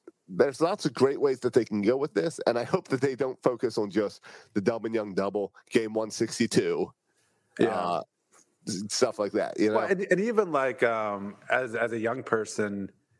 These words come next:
Speaker 2: I mean, we had to get on a waiting list for season tickets, right? Because
Speaker 1: Oh, totally.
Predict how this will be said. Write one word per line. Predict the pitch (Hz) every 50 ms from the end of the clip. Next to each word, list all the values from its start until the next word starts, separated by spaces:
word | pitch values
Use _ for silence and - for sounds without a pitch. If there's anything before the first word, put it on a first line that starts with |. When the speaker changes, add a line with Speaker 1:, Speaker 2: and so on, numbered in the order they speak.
| _ _ _ - -
Speaker 2:
I | - 113
mean, | 110 113 110 110
we | 113 127
had | 131
to | 120
get | 110 117 117 113
on | 113 110
a | 104
waiting | 98 104 120 156 180 170 123
list | 101 95 -
for | 98
season | - - 107 98 101
tickets, | - 147 147 131 107 - 107
right? | 101 120
Because | - 107 104 - 107 104 101 92 - 160
Speaker 1:
Oh, | 143
totally. | - 160 160 156 135 131